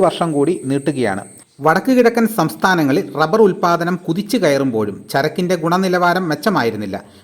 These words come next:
പലപ്പോഴും ചണ്ടിയായി വിപണനം നടത്തുന്നുണ്ടായിരുന്നു. പുതിയ പരിപാടിയിൽ മൂവായിരം ഇടത്ത്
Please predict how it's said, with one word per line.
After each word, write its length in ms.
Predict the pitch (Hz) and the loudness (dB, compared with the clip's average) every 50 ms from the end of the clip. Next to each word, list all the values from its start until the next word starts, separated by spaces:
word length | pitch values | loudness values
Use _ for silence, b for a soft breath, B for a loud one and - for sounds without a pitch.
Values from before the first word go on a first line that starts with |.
| B B - | B B 0
പലപ്പോഴും 480 | 131 139 143 147 160 165 165 180 185 180 - - | 0 0 0 0 2 2 2 2 2 0 -2 0
ചണ്ടിയായി 500 | 175 156 175 185 214 208 202 185 190 190 156 143 | 0 0 0 0 0 2 2 2 2 0 0 -2
വിപണനം 380 | 151 151 170 185 190 190 190 175 151 | -2 0 0 0 0 0 0 -2 -2
നടത്തുന്നുണ്ടായിരുന്നു. 720 | 139 156 - 202 185 151 120 107 107 104 98 101 101 101 101 B B B B B - | -4 -2 -2 -2 0 0 -2 -2 -2 -4 -4 -6 -8 -10 -12 B B B B B -2
പുതിയ 240 | 196 202 240 254 247 - 185 | -2 2 4 4 4 4 4
പരിപാടിയിൽ 480 | 160 151 135 139 127 123 123 151 170 - 139 143 | 2 2 2 2 2 2 0 -2 -4 -4 -4 -4
മൂവായിരം 520 | 156 170 190 196 202 208 214 220 214 196 156 135 | -2 2 2 4 4 4 2 2 0 0 0 -2
ഇടത്ത് 280 | 131 127 - - 156 | -4 -4 -2 -4 -4